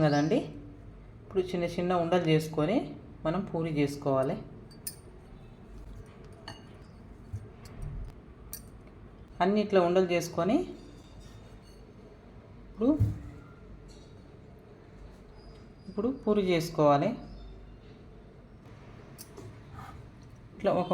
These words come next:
ఉండ తీసుకొని మంచి ఈ పీటకి మంచిగా పొడి పిండి వేస్తే ఆయిల్ మొత్తం ఖరాబ్ అవుతుంది కాబట్టి మంచిగా ఆయిల్ రాసి చేసుకోవాలండి.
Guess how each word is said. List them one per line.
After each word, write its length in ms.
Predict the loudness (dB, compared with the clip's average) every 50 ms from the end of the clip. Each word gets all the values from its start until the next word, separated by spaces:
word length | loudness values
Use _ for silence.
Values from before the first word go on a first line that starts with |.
| 2 4
ఉండ 120 | 4 4 4 4 2
తీసుకొని 480 | 0 -2 0 2 2 4 6 6 4 4 2 -2 -10 -14 -16 -18 -18 -18 -18 -18 -18 -18 -18 -18 -18 -18 -16 -14 -14 -14 -14 -14 -16 -16 -16 -18 -18 -10 -4 -4
మంచి 280 | -4 -2 0 2 2 2 0 -2 -6 -8 -6 -6
ఈ 40 | -6 0 2
పీటకి 360 | 2 4 4 4 2 2 0 0 2 2
మంచిగా 260 | 2 2 2 2 2 4 6 6
పొడి 140 | 8 8 8 8
పిండి 200 | 8 8 10 8 8
వేస్తే 260 | 6 4 4 4 6 6 8 8
ఆయిల్ 180 | 8 8 6 4 0 -2
మొత్తం 220 | -2 -2 -2 -2 2 4
ఖరాబ్ 240 | 8 8 10 10 8 6
అవుతుంది 260 | 6 4 2 2 4 4
కాబట్టి 360 | 4 4 2 0 0 2 2 2 2 0 -4 -12 -16 -16 -18 -18 -18 -20 -20 -6 -4 -2
మంచిగా 240 | -2 2 6 8 10 10
ఆయిల్ 160 | 10 8 8 6
రాసి 200 | 6 6 4 2 4 4
చేసుకోవాలండి. 760 | 4 4 4 0 2 4 6 6 6 6 4 2 2 2